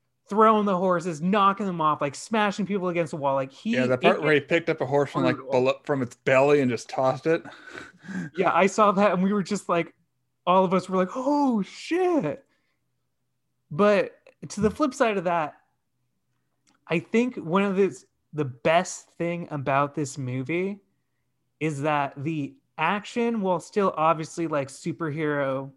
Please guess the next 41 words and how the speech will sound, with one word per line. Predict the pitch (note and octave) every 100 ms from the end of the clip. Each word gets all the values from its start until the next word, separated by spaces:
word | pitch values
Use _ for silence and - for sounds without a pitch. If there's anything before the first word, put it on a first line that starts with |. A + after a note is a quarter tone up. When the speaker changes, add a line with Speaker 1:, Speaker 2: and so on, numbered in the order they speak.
| -
Speaker 1:
scoped | - - - D3 C#3 - -
action, | C#3+ C#3+ - D#3+ C3+ C3 C3 _ _ _ _ _ -
it | E3+
felt | - A3 G3+
a | G3
lot | E3+ F3 F3+
more, | G3 G#3 G3+
like, | F3 D#3 C3 - _ _ _ _ _ -
not | G#3+
necessarily | G#3 A3+ F#3
grounded, | C#3+ D#3 D3+
but | G3 F#3 _ _ _ _
everything | F3+ A3 A#3+ C4
had | A#3 A#3
a | F#3
lot | D#3 D#3 E3+ F3
more | F3 E3+ D#3
weight | C3 C#3+ C#3+ -
to | - B2+
it. | B2+ B2 - _ _ _ _ _ _
Like, | E3 F3
even | A3 A#3
in | G#3+
the | F#3
opening | E3+ F3+ G3+ G3
scene, | A3 G3
like, | F3+ D3+ _ _ C#3
Steppenwolf | - A3 A3+ A3+ A3+
has | A3+ D#3+
a |
completely | D#3 C#3 - G#3+ G3+
different | F#3 F#3 E3+ D3+
presence. | E3+ D3+ C3 B2 B2+ - - _ _ _
Like, | D#3 E3
again, | F#3+ E3+
they | D#3+
kinda | D#3+ G3+ F3+ - _ _ _ -
make | E3 F3 F3
him | D#3+
more | E3 E3
primal. | - F3 D#3 D3+ C3+ B2 B2+